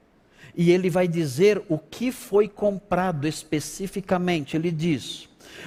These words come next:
"Porque foste morto e com teu sangue compraste para Deus homens que procedem de toda tribo, língua,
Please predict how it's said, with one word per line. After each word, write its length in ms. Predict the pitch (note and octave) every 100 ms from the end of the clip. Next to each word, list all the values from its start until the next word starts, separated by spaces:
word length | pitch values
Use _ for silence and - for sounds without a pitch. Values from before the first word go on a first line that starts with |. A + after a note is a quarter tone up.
| -
"Porque 280 | E3+ D#3 E3
foste 420 | - E3 - D3
morto 560 | A#2 B2+ F#3+ A3+ - G#3
e 80 | F3
com 280 | - F3
teu 200 | E3 D3 C3+
sangue 480 | - - G#3 G3+ G3
compraste 920 | - F#3+ E3 - F3 B3 B3 - A3+
para 320 | - G#3+ G#3
Deus 680 | F3 D3 B2+ F2+ - - - _ _ _ - -
homens 480 | D#3+ F#3 F3+ F3
que 120 | - E3
procedem 760 | D#3 D#3 D3 - D3 C#3+ C#3
de 160 | B2+ C3
toda 460 | - - D3+ A#2 A#2
tribo, 760 | - - E3+ G3+ G3+ G3 B3 - - _ _
língua, 800 | A2+ B2+ D3+ F3+ G#3+ F#3+ A3+ A3+